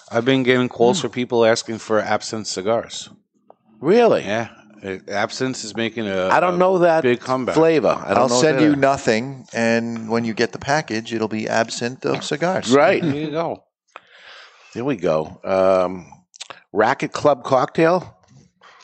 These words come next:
Speaker 4: It's probably just water. So
Speaker 3: Pro-,
Speaker 4: rehydrate.
Speaker 3: Prohibition. Uh, the Rob Roy. All right, Ed Sullivan.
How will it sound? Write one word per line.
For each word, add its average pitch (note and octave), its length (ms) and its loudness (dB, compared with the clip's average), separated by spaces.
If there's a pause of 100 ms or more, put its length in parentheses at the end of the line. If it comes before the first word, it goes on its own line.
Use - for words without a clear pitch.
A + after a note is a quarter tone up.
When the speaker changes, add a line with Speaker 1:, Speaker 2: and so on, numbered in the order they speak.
(1120)
Speaker 4:
It's G2 140 -14
probably G2+ 240 0
just F2 160 -8
water. G2+ 560 0
So - 100 -8
Speaker 3:
Pro-, B2 160 4
Speaker 4:
rehydrate. G#2+ 140 -2
Speaker 3:
Prohibition. C3+ 920 2 (640)
Uh, G2 580 -4 (1300)
the G#2+ 80 -2
Rob B2 340 2
Roy. C3 400 2 (1400)
All A#2 100 2
right, B2 180 4
Ed G#2+ 180 0
Sullivan. G2+ 680 0